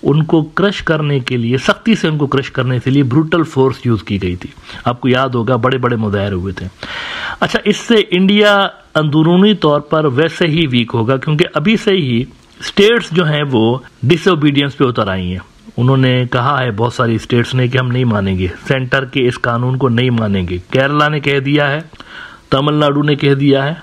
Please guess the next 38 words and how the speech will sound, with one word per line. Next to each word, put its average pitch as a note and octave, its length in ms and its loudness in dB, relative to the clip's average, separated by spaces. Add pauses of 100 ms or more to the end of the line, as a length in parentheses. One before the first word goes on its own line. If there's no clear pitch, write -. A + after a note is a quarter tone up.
और A#2 140 0
वेस्ट A#2+ 280 0
बंगाल A#2 340 2
ने B2 120 -2
कह A#2+ 160 0
दिया B2+ 260 2
है। D3 80 2
तीन E3+ 400 2
स्टेट्स D3+ 400 -2
ने C#3+ 100 0
तो D3 60 2
फौरी F3+ 360 2
तौर D3+ 260 0
पर C#3+ 160 -2
announce B2+ 300 -2
कर A#2 200 -2
दिया A2+ 240 2
है B2 100 0
कि C3 120 0
हमारे C3 680 0 (180)
स्टेट्स C3 380 0
के C3 120 -2
अंदर A#2+ 280 0
हम A#2 240 -4
center D#3+ 540 -2
को C3+ 400 0
ये A#2 180 2
इम्प्लीमेंट C#3+ 720 0
नहीं C3 340 2
करने A#2 340 -2
देंगे। F2 320 -6 (720)
तो - 60 0
आप D3+ 140 2
देखिए D#3+ 540 2
कि F#3 220 -2
स्टेट्स G#3+ 640 0 (180)
versus F#3+ 560 2
center D3 600 -2